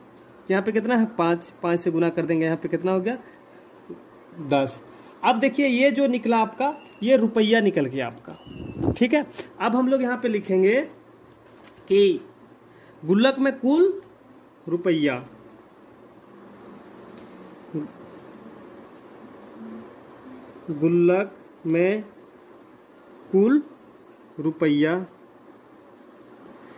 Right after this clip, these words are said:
कितना है, आठ सौ चालीस है। अब कुल कैसे निकलेगा, ये सभी रुपया को जोड़ देंगे तभी निकलेगा।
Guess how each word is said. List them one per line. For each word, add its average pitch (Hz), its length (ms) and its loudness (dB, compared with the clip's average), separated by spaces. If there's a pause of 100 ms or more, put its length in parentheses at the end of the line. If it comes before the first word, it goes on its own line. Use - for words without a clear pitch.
(640)
कितना 208 300 4
है, 311 200 2 (460)
आठ 165 340 -4
सौ 294 380 0 (800)
चालीस 135 560 -4
है। 143 160 -18 (500)
अब 185 160 -6
कुल 277 240 0
कैसे 269 280 2
निकलेगा, 262 460 -2 (280)
ये 233 160 4
सभी 226 280 0
रुपया 214 360 0
को 214 120 0
जोड़ 196 220 4
देंगे 202 220 0
तभी 226 240 2
निकलेगा। 202 400 0